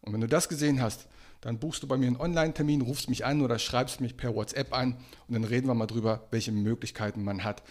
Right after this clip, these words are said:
dass dir das nicht passiert und dass du perfekt gepflegt werden kannst, ohne deine Familie zu belasten. Also, ihr merkt, das Thema liegt mir sehr am Herzen, darum geht diese Folge auch etwas länger. Bitte, bitte kümmert euch darum, es ist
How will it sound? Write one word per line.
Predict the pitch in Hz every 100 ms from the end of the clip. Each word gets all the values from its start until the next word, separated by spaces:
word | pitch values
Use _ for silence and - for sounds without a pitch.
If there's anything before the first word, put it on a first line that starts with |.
| - - -
dass | 101 -
dir | 107 107
das | 107 104
nicht | 107 -
passiert | 113 - 110 101 - - -
und | 120
dass | 98 -
du | 120 113 - - _ _
perfekt | - 107 139 -
gepflegt | 123 - 120 -
werden | 107 104
kannst, | - 95 - -
ohne | 143 127 117
deine | 104
Familie | 101 107 98 92
zu | -
belasten. | 98 87 80 - 92 - _ _ _ -
Also, | - 120 104 -
ihr | 135
merkt, | 135 147
das | -
Thema | - 151 147
liegt | 143 -
mir | 120
sehr | 135
am | 135
Herzen, | 131 139 156 143 - -
darum | 117 123
geht | 123 127
diese | 131 127
Folge | - 127 131
auch | 123 120 -
etwas | 143 - 135 127
länger. | 120 120 127 123 - - - - -
Bitte, | 151 156 143
bitte | 131 131
kümmert | - 147 135
euch | 127 117
darum, | 120 113 120 123 -
es | 110 -
ist | 120 -